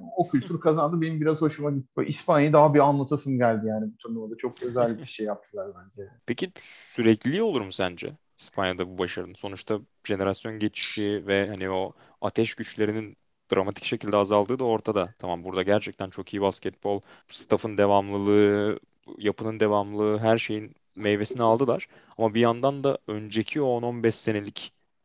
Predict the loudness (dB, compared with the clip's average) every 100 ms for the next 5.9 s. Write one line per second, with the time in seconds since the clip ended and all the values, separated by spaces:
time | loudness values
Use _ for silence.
0 | _ _ 0 4 4 4 2 2 2 4
1 | 4 4 0 -4 -4 -8 -4 -2 -2 -2
2 | -4 -4 -10 -16 -10 -8 -8 _ -20 -20
3 | _ _ _ 0 4 6 6 4 4 0
4 | -6 _ _ -8 -6 -6 -8 -12 _ -2
5 | 4 6 6 4 -6 -6 -6 -6 -6